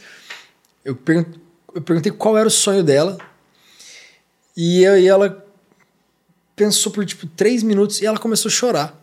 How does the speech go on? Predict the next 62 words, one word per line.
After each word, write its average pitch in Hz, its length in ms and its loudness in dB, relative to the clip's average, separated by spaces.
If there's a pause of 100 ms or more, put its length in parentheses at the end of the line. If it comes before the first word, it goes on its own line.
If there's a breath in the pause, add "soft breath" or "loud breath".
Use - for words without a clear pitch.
(200)
Porque - 100 -2
ela 214 100 2
já 226 120 -4
tava 226 160 -4
me 214 60 -8
falando, 240 140 -2
"Ah, 247 40 2
eu 226 40 -2
acabei 233 200 -2
de - 60 -6
comprar 208 240 -2
um 202 40 0
apartamento 175 520 -4
perto 165 140 -2
da 156 60 -6
casa 156 140 -4
dos 143 60 -4
meus 131 180 -6
pais 170 320 -8
e - 20 -6
sei 147 160 -8
lá 139 80 -10
o 127 40 -14
quê." 196 260 -4 (640 loud breath)
E - 40 -10
eu 285 60 -10
falei, 320 160 -10
"Pô, - 200 -6
legal, 220 360 -2
tal, 220 160 -8
mas, 220 200 -10
tipo, - 180 -20 (1040)
e 226 200 -10 (1000)
qual - 140 -6
que - 80 -2
é - 20 2
o - 20 -12
teu 254 120 0
sonho 170 360 2
de 135 100 -2
verdade, 127 560 0
assim? 120 240 -12
Eu 165 80 -8
entendi 220 340 0
o 214 40 4
lance 170 160 2
do 160 40 -2
apartamento, 135 600 -2
perto 175 140 -2
dos 160 120 -6
pais, 165 220 -4
mas 233 160 -10
qual - 200 -6
que 277 80 -8
é 269 40 0
o 220 40 -4
seu 214 140 2
sonho 208 180 0
de 180 100 -4
verdade?" 156 320 2 (880 loud breath)
E 214 180 4
ela 254 420 0